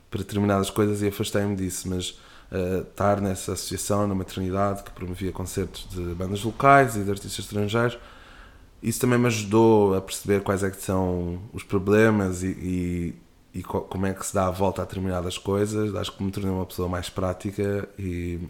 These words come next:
e mais na terra, que é muito fixe. E, e depois também, em, em colaboração com, com gente amiga, começámos a,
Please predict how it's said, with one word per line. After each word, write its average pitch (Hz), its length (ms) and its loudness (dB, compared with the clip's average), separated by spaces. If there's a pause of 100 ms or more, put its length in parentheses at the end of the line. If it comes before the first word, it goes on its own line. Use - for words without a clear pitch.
(120)
e 87 240 -4
mais 90 220 -4
na 90 100 -4
terra, 95 560 -4
que - 80 -14
é - 20 -8
muito 90 200 -6
fixe. - 400 -6 (720)
E, 107 420 4 (720)
e 117 80 -2
depois 110 240 0
também, 110 840 4 (520)
em, 101 300 -2
em 98 80 0
colaboração 101 540 -2
com, 92 580 -2
com 98 140 -6
gente 95 260 -2
amiga, 95 880 0
começámos 95 480 -4
a, 90 520 0